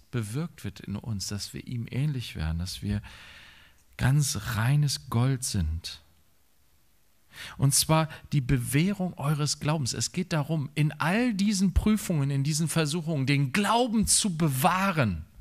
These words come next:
im Glauben zu bleiben, im Vertrauen auf Gott, im Festhalten an seinen Verheißungen. Darum geht es.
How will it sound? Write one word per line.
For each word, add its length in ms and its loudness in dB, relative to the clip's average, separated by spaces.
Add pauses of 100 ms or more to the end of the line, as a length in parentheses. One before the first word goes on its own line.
(1300)
im 300 8
Glauben 640 2
zu 240 2
bleiben, 760 2 (1160)
im 120 0
Vertrauen 720 0
auf 220 -2
Gott, 560 -2 (880)
im 120 0
Festhalten 680 0
an 120 0
seinen 340 2
Verheißungen. 840 -2
Darum 300 2
geht 220 -4
es. 320 -6